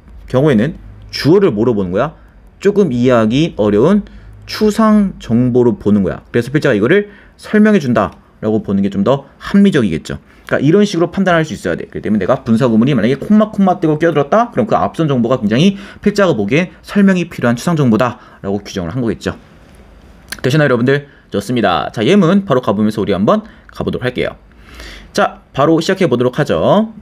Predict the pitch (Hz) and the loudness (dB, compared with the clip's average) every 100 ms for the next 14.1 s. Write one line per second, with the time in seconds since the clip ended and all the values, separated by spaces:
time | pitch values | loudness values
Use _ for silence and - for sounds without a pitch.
0 | - 139 - - _ - - _ 143 117 | -6 -4 -4 -10 _ -20 -20 _ -2 0
1 | 92 - - _ - 143 185 220 220 196 | 0 -2 -10 _ -8 0 2 4 2 2
2 | 190 220 208 - 151 180 185 180 - 123 | 0 0 -2 -6 0 0 2 0 0 0
3 | 117 - 135 127 98 104 135 175 165 147 | 0 -2 -2 0 0 0 -2 -2 0 0
4 | 143 139 131 - - 123 135 127 - 127 | 2 2 0 -2 -4 0 2 0 0 -2
5 | - - 123 151 104 117 107 - - 107 | -2 -4 -2 2 2 2 0 -2 0 2
6 | 110 107 - 113 107 - 135 127 95 90 | 2 0 0 2 2 0 0 2 0 2
7 | 120 175 214 214 110 110 - _ _ _ | 4 4 2 0 -4 -4 -8 _ _ _
8 | - 101 - 82 67 71 62 175 196 - | -18 -14 -10 -8 -8 -6 -4 -4 -8 -18
9 | - - - - - - - - - - | -20 -20 -20 -20 -20 -20 -20 -20 -8 -2
10 | 101 104 104 - - 120 120 135 120 98 | 0 2 0 -2 0 0 2 2 2 0
11 | 80 165 214 214 - - - 127 127 - | 0 2 2 -2 -18 -18 -6 -2 -2 -6
12 | - 147 156 165 - 120 143 143 139 131 | -2 0 2 -2 0 0 2 0 0 -2
13 | 127 131 107 107 113 110 113 110 123 190 | 0 0 0 0 0 -2 -4 -2 0 0
14 | 196 | -2